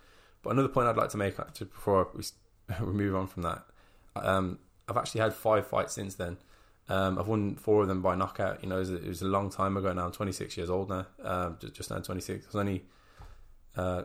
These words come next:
you know, as I said, twenty-one, maybe even twenty at the time. Um, I, I, I just don't wanna be re-, remembered from that loss 'cause I've grown so much more since then. Um, I've, I've developed as a fighter mentally and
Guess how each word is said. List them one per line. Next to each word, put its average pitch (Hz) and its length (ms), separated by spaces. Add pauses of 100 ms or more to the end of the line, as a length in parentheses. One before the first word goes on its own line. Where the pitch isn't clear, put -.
you 107 80
know, 92 60 (360)
as 98 100
I - 20
said, 95 220
twenty-one, 92 520
maybe 101 240
even 87 140
twenty 98 340 (140)
at 95 80
the 90 80
time. 90 300 (560)
Um, 90 280
I, 95 100
I, 98 360
I - 0
just - 180
don't 107 100
wanna 104 120
be 95 100
re-, 95 220
remembered 101 360
from 101 120
that - 120
loss 98 200
'cause - 140
I've 95 100
grown 101 380 (180)
so - 160
much 98 160
more 101 240
since - 240
then. 90 220 (240)
Um, 87 440
I've, - 140 (100)
I've 92 80
developed 98 380
as 95 80
a 92 60
fighter 95 360
mentally 92 460
and 90 160